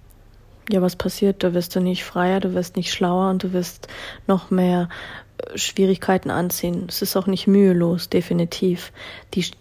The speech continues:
größte Schwierigkeit ist, ähm, ein Zeichen davon, wenn, wenn du unwahre Dinge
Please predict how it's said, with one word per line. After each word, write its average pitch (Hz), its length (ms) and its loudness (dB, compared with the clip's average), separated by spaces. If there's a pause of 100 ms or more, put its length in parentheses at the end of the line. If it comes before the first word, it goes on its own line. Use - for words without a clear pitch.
(120)
größte 247 380 2
Schwierigkeit 185 680 2
ist, - 300 -8 (120)
ähm, 170 600 -2 (180)
ein 185 120 0
Zeichen 190 460 0
davon, 185 560 0 (180)
wenn, 175 420 2 (2750)
wenn 190 300 4
du 202 220 2 (100)
unwahre 196 580 6
Dinge 190 500 2